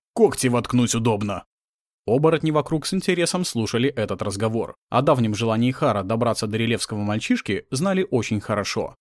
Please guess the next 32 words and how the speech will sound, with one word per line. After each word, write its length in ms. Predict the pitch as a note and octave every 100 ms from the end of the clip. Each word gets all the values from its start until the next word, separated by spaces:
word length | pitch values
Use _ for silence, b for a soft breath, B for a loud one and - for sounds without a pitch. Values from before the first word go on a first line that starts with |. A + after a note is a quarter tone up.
| _
Но 160 | A2 C#3+
убить 320 | F3+ F3 -
последнего 540 | A2 - A#2 G#2+ A2
выродка 400 | A#2+ C3+ G2+ -
релевских 460 | G2 G#2+ G2+ - -
князей 460 | - G#2+ C3+ E3 -
не 160 | F#3
только 320 | G3+ G#3 C#3 A2
его 180 | G#2
дело, 400 | B2 B2 G#2 E2 -
но 160 | G#2+ G#2+
и 80 | G#2
дело 380 | G#2+ D3 D3 D#3+
любого 540 | F3 D#3+ A2+ G2+ A#2
навийского 600 | C3+ C3 G2+ G2 - G#2+
оборотня. 640 | C3 C3+ A2 - G2 D#2+ - _ _
Их 180 | C3 -
предки 400 | E3 A3+ - F#2
погибли 440 | - G2+ F3 F3+
на 140 | F#3 F#3
землях 400 | A#2+ B2 C#3+ -
Левой 320 | G#2+ F#2+ G2+
реки. 380 | A2 - A2+ F2 _ _
Релевичи 500 | G#2 C3 G3+ C#3 -
заслужили 500 | G2 G2+ B2+ A2+ A2
себе 220 | G2+ G#2+
врагов 400 | G#2 A2+ A#2+ C3+ -
не 140 | D#3+ F#3
только 320 | G3+ D3+ A2
среди 280 | - A2 A#2+
темных 360 | B2+ G2+ G2
оборотней, 560 | D#3+ A#2 G2 - F2